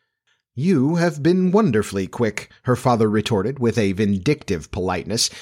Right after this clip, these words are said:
that was quite thrown away upon her. "Michael first," he said doggedly. "Father first," said Michael, who was of a suspicious nature.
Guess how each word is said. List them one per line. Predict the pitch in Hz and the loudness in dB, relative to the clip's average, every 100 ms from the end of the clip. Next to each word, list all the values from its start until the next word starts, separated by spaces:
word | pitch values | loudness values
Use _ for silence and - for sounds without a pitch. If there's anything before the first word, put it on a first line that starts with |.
| - | -4
that | 131 | -2
was | 170 | -2
quite | - 220 175 | 0 0 0
thrown | - 143 123 | 0 2 4
away | 107 123 104 | 4 2 2
upon | 85 95 85 | -2 -4 -4
her. | 90 87 - _ _ _ - | -4 -6 -10 _ _ _ -6
"Michael | 117 165 208 190 | 0 2 2 2
first," | 233 151 131 - | 2 2 0 -4
he | 135 | -4
said | - 117 107 | -2 -2 -2
doggedly. | 110 110 107 117 117 _ _ _ _ _ _ | -2 -2 -2 -2 -4 _ _ _ _ _ _
"Father | - 262 247 180 | 0 2 4 2
first," | - 190 123 - | 2 0 0 -2
said | - 139 120 | 0 0 2
Michael, | 117 110 147 135 | 0 -2 -4 0
who | 127 | 2
was | 113 120 | 2 0
of | 92 | -2
a | |
suspicious | - 101 - 117 95 87 | -4 -4 -2 -2 -2 -2
nature. | 120 120 - 92 | -2 -2 -4 -10